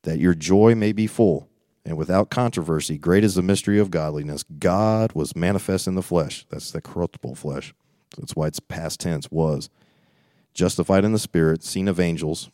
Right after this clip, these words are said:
preached unto the Gentiles, believed on in the world, received up into glory." And if you, uh, have questions about the past and present tenses of verbs, go, uh, to the two videos I did on God was manifest in the flesh,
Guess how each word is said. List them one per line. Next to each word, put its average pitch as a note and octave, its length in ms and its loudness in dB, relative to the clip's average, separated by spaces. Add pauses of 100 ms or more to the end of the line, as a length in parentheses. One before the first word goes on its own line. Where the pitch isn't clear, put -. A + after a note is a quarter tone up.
preached F#2 280 -2
unto F2+ 180 -2
the F2+ 100 0
Gentiles, D#2+ 760 -2
believed F2 280 0
on F#2+ 140 4
in G2 80 2
the F#2+ 60 2
world, D2+ 340 0 (400)
received D#2 340 -2
up E2+ 160 2
into D#2 220 -4
glory." D#2 400 2 (2000)
And D2+ 160 -10
if - 140 -10
you, E2 260 4
uh, D#2 220 4
have E2+ 220 -6
questions F#2 420 2
about D#2+ 420 2
the D2+ 100 -2
past F#2+ 440 -4
and D#2 380 -10 (120)
present F2 360 -2
tenses E2 400 -4
of D2+ 100 -2
verbs, D#2+ 520 2 (400)
go, E2 280 6
uh, D2+ 280 2 (760)
to E2+ 120 -4
the D2 120 -4
two E2+ 180 -2
videos D#2 360 2
I D2+ 60 -2
did D#2 180 0
on D2+ 180 -2
God D#2+ 300 -2
was D#2+ 140 -2
manifest E2+ 400 -4
in E2 40 -6
the D2+ 60 -6
flesh, E2 380 2